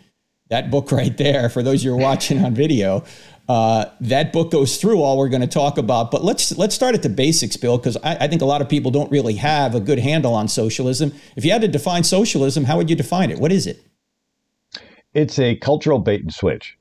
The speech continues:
Speaker 2: It promises heaven, delivers hell, promises a dream, delivers a nightmare. It, in other words, uh, if the norm is kings, and then you have rare times where people rule themselves, uh, if someone wants to take power away from the people, how do you do it?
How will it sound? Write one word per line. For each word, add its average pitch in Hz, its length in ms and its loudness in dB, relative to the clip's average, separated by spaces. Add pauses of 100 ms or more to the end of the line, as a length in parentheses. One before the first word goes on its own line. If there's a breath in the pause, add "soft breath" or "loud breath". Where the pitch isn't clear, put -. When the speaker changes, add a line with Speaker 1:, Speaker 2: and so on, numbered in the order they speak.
(100)
Speaker 2:
It 87 260 -4
promises 107 440 0
heaven, 98 280 2
delivers 85 440 -2
hell, 78 340 -2
promises 85 520 -4
a 85 60 -4
dream, 104 340 0
delivers 78 400 -4
a 73 60 -6
nightmare. 73 460 -8 (460 loud breath)
It, 107 360 -2
in - 320 -4
other 147 160 2
words, 123 280 2 (360)
uh, 78 180 -6
if - 280 -4
the 120 180 0
norm 156 400 2
is 113 180 -2
kings, 110 640 -2 (140)
and 110 280 2
then 127 120 2
you 139 120 2
have 110 280 2
rare 123 400 2
times 113 420 -2
where 92 120 0
people 101 480 0 (120)
rule 110 280 2
themselves, 87 720 0 (640 loud breath)
uh, 117 240 0
if 131 160 0
someone 196 280 0
wants 175 180 0
to 135 80 0
take 147 280 -2
power 135 280 2
away 117 200 2
from 117 140 -4
the 90 80 0
people, 92 380 0
how 113 140 -2
do 120 80 2
you 107 120 4
do 107 280 0
it? 69 120 -6